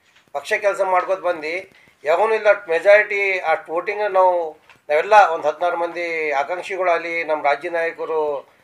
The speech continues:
ನಮ್ಮ ಬೊಮ್ಮಾಯಿ ಸಾಹೇಬರಾಗಲಿ, ಸೌದಿ ಸಾಹೇಬರಾಗಲಿ, ನಮ್ಮದು, ಆ, ಸೋಮಣ್ಣನವರಾಗಲಿ, ನಮ್ಮ ಎಂ ಪಿ ಸಾಹೇಬ್, ಮ-, ಸಂಸದರಾಗಲಿ, ಎಲ್ಲರ ಕಲ್ತು ಅಷ್ಟು ಕೆಲಸ ಮಾಡಿ ಭಾಳ ವಿಜೃಂಭಣೆಯಿಂದ ಭಾಳ ಹೆಚ್ಚಿಗೆ ಆ ವೋಟಿಂಗ್ ನಾವು ಗೆದ್ಸ್ಕೊಂಡು ತಂದಿದ್ಮೇಲೆ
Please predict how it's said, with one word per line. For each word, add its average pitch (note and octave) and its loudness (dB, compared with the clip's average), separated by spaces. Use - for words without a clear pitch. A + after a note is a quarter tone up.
ನಮ್ಮ D3 -4
ಬೊಮ್ಮಾಯಿ D#3+ 0
ಸಾಹೇಬರಾಗಲಿ, E3 0
ಸೌದಿ D#3+ -8
ಸಾಹೇಬರಾಗಲಿ, D3+ -4
ನಮ್ಮದು, D#3 -2
ಆ, - -10
ಸೋಮಣ್ಣನವರಾಗಲಿ, E3 2
ನಮ್ಮ D3+ -4
ಎಂ D3 -4
ಪಿ E3+ -8
ಸಾಹೇಬ್, E3+ -4
ಮ-, D3+ 2
ಸಂಸದರಾಗಲಿ, D#3 -2
ಎಲ್ಲರ G3 0
ಕಲ್ತು G#3 0
ಅಷ್ಟು - 0
ಕೆಲಸ F3+ -2
ಮಾಡಿ F3+ -2
ಭಾಳ E3 2
ವಿಜೃಂಭಣೆಯಿಂದ F#3 -2
ಭಾಳ E3+ 2
ಹೆಚ್ಚಿಗೆ D#3+ -6
ಆ D3+ 2
ವೋಟಿಂಗ್ D#3+ -8
ನಾವು D#3+ -6
ಗೆದ್ಸ್ಕೊಂಡು C#3+ -10
ತಂದಿದ್ಮೇಲೆ C3 -10